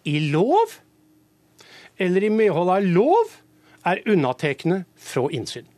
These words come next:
Med andre ord, det må være en taushetsplikt som er lovhjemlet. Det er ikke nok at taushetsplikten følger av avtale, den må være lovhjemlet. Da loven ble skrevet, så ble det sagt med rene ord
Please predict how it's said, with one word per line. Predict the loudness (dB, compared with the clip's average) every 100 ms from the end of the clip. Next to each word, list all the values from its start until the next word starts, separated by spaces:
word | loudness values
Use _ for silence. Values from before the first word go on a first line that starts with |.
| _ _ _ _ _ _ _ _ _ -20 -8
Med | -4 -2 0
andre | 0 2 2
ord, | 0 -2
det | 0
må | 0
være | 0 -2
en | -4
taushetsplikt | -6 -6 -8 -8 -6 -8 -8 -20 _ -20
som | -8 -6 -4 -4
er | -4 -4 -6
lovhjemlet. | -4 0 0 -2 -6 -14 -10 -12 -14 -20 _ _ _ _ _ _ _ -12
Det | -10
er | -4
ikke | 2 4
nok | 4 0 -10 -20 _ -20 -4 -4
at | 0
taushetsplikten | -2 -2 -4 -2 -2 0 0
følger | 2 2 0
av | 2 0
avtale, | 0 2 2 2 -2 _ _ _ _
den | 0 2
må | 2
være | 2
lovhjemlet. | 2 0 -2 -8 -10 -18 -20 _ _ _ -20 -20 -20 -10
Da | 0 4 4
loven | 6 4 4 2
ble | 2
skrevet, | 0 2 2 0 -6
så | -8 0 2
ble | 2 2
det | 2 0
sagt | -2 2
med | 2 2
rene | 2 2 4 4 4 2
ord | 2 2 0